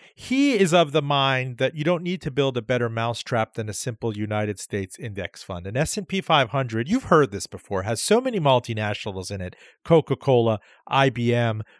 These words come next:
Boeing, that cater to emerging markets and do it with United States transparency and institutional governance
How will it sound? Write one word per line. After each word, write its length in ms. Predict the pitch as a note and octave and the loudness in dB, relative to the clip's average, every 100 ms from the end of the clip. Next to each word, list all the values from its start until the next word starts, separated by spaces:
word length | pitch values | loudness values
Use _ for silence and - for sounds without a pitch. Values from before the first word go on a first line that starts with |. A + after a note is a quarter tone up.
| _ - | _ 2
Boeing, 380 | D3+ C#3 B2+ A#2 - _ - | 4 6 2 -2 -10 _ 4
that 280 | F3 - | 4 4
cater 440 | - A#3+ C4+ A#3 C#3 | 2 4 6 4 4
to 220 | - C#3 | 4 2
emerging 460 | A#2 A#2 A2 A2 A2 | 4 2 0 -2 -2
markets 420 | G2+ - A#2 - | -2 -4 -8 -4
and 160 | C#3+ | -4
do 160 | C3 F3+ | 2 4
it 140 | F#3 | 4
with 240 | D#3 C#3+ C3 | 2 -2 0
United 400 | C3 C#3 D3 C3 | 2 4 4 -2
States 480 | - C#3 C3 - - _ _ | 0 4 4 0 -12 _ _
transparency 1080 | - D3+ C#3 B2 - C#3+ C#3 C3+ - C#3 C3 | -2 2 2 0 2 4 4 2 -2 -2 0
and 100 | A2+ | 0
institutional 720 | B2 - B2+ - C#3+ - C3 | -2 -4 -6 0 0 2 -2
governance 540 | A#2+ B2+ A#2+ A#2+ A2+ | 2 2 2 -2 -4